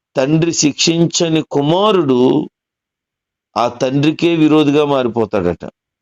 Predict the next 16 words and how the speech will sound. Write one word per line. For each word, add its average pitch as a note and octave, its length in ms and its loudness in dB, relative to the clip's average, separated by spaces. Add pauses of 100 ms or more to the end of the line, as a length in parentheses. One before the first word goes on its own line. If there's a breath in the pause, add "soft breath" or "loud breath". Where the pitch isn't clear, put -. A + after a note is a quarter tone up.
(560 loud breath)
బెత్తం B2 720 0
వాడని F3 380 2
వాడట D#3 460 0 (600)
ఆ A#2+ 100 0
తండ్రికి C#3+ 540 -2
విరోధిగా D3 500 2
మారిపోతాడట. A2+ 800 -2 (360)
అంటే A2 340 -2
పిల్లల్ని D3+ 500 0
ఏం D3+ 200 -2
చేయాలి? D#3 500 0 (360 loud breath)
వారు A#2 380 -2
తప్పు E3+ 380 0
చేసినప్పుడు B2+ 500 -2
ఖచ్చితంగా C3 640 -2
శిక్షించాలి, D#3 1000 -2